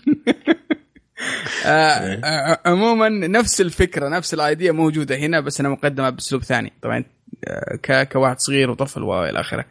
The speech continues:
Speaker 1: فأول ما شفته تذكرت الفيلم طوالي. بس الفيلم هذا ك-، كستاند ألون فيلم رعب، أشوفه ما هو بس، ما هو، ما هو بشين.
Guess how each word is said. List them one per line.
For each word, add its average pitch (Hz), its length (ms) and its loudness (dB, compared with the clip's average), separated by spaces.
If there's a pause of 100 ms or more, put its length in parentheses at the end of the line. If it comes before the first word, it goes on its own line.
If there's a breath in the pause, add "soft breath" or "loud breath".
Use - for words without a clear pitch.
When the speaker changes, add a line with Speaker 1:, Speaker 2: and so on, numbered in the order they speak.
(280 loud breath)
Speaker 1:
فأول 190 260 4
ما 202 100 4
شفته 196 340 0
تذكرت 160 440 -2
الفيلم 131 260 -6
طوالي. 110 360 -6 (540 soft breath)
بس 170 200 2
الفيلم 202 300 0
هذا 180 340 2
ك-، 82 1040 -4
كستاند 151 560 0
ألون 170 360 2 (480 soft breath)
فيلم 320 260 6
رعب، 185 320 4
أشوفه 160 380 0 (640)
ما 208 220 0
هو 220 100 6
بس، - 220 -4
ما 170 100 2
هو، 175 80 4
ما 160 160 4
هو 175 60 4
بشين. 151 440 0